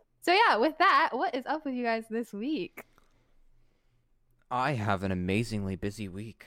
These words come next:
Speaker 2: It's amazing. Um, not just
Speaker 1: <laughs>
Speaker 2: 'cause of P S A T, but, um, so yesterday I had flag football, which isn't, like, a stressor, but it's just, it's something that takes away time from homework and stuff like that. Uh, today was, like, my day off. Apparently it wasn't.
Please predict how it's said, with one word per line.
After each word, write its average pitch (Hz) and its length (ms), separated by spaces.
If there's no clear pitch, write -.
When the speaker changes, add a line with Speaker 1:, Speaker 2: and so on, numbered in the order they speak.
Speaker 2:
It's - 120
amazing. 92 560
Um, 98 480
not 120 320
just 120 200
Speaker 1:
<laughs> - 20
Speaker 2:
'cause 127 200
of 113 220
P 120 200
S 107 140
A 104 120
T, 123 260
but, 98 240
um, 95 420
so 110 280
yesterday 113 420
I 107 40
had 104 120
flag 101 160
football, 95 240
which 107 140
isn't, 98 340
like, 95 300
a 92 40
stressor, 98 500
but 92 120
it's - 180
just, - 300
it's - 160
something 95 540
that - 160
takes - 220
away 95 100
time 90 220
from 92 120
homework 92 220
and 98 80
stuff 92 140
like 95 140
that. 104 220
Uh, 95 380
today 113 340
was, 107 220
like, 101 160
my 98 100
day 95 220
off. 95 300
Apparently 98 640
it - 100
wasn't. 98 480